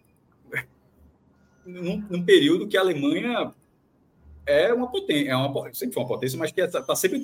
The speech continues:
tava sempre no G quatro, o cara não, não, não pega uma marca desse tamanho sendo meia boca, não, pô. Ou sei que tá acontecendo errado.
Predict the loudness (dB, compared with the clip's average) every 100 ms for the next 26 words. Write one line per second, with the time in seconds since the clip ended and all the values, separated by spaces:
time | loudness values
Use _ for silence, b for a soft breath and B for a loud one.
0 | -2 0 0 -2 -10 _ -2 0 0 -2
1 | 0 2 0 -2 -4 -4 -4 -6 -6 -2
2 | -2 -2 0 2 4 2 0 -2 -2 -2
3 | 0 0 0 -4 -8 -16 _ _ _ _
4 | -4 -2 -2 -2 -2 -2 -4 -4 -10 -16
5 | -20 _ _ _ _ _ _ _ _ -4
6 | -4 -4 -4 -4 -4 -2 -2 -2 -8 -14
7 | -20